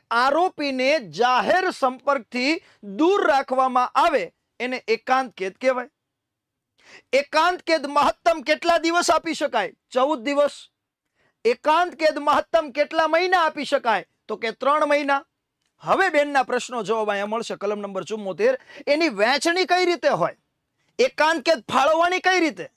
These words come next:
એકાંત કેદની મુદત કઈ રીતે હોય? તો એ મુદ્દા સંદર્ભે ચર્ચા કરીએ. વિદ્યાર્થી મિત્રો, એક વર્ષ કરતા, એક વર્ષ કરતા વધુ કેદ હોય, વધુ કેદ હોય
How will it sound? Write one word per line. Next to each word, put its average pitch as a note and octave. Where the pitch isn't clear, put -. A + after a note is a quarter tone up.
એકાંત C4+
કેદની C4+
મુદત A3
કઈ D#4
રીતે E4
હોય? B3+
તો G3
એ C4
મુદ્દા A#3
સંદર્ભે A#3+
ચર્ચા G#3
કરીએ. G3
વિદ્યાર્થી B3
મિત્રો, D4+
એક D#4+
વર્ષ C4+
કરતા, B3
એક C#4+
વર્ષ A#3+
કરતા A3
વધુ E3+
કેદ B3+
હોય, A#3+
વધુ A3
કેદ A#3+
હોય A3+